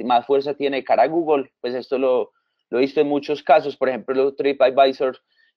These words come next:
tiene una palabra clave en el home, que es opiniones de viajes. Eh, y, por ejemplo, despegar punto com, que es un startup latino, también tiene uno que se llama vuelos, no sé qué, pero para el home. Entonces,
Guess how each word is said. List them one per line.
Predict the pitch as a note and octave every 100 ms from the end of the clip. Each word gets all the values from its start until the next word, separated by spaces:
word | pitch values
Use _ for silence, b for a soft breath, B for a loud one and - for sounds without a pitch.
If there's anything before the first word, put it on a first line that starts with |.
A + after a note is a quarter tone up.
| _
tiene | C#3+ C3+ C3 C3+
una | C#3 C3+ C3 C3+ C#3
palabra | - A2+ A2 B2+
clave | C3+ C3 C3 -
en | A#2+
el | A2
home, | A2+ C3 A2+
que | -
es | A#2+
opiniones | C3+ C3+ A2+ G#2+ C3
de | A#2+
viajes. | D3 E3+ D#3+ C3+ C3+ - _ _ _ _ -
Eh, | G#2 G#2+ G#2+ G#2 G2 - - -
y, | A2+
por | - A2
ejemplo, | A#2+ A2 G#2+ C3 C3
despegar | B2 A#2+ - A#2+ A2+
punto | C3+ C3+
com, | A#2+ G#2+
que | C3+
es | C3
un | C3 C3+
startup | - B2 C3+ B2+
latino, | D3 G#2+ B2 A#2+ B2
también | B2 A2+ A2
tiene | C3+ C3
uno | C3+
que | - A2+ G#2 - _ _ _ _ _ _
se | - A2+
llama | A#2 B2
vuelos, | C#3 E3+ E3+ D#3+ D3+
no | B2 A#2+
sé | C3
qué, | E3+
pero | E3+ C3 A#2+
para | A2
el | A2
home. | C3+ G#2+ -
Entonces, | _ - -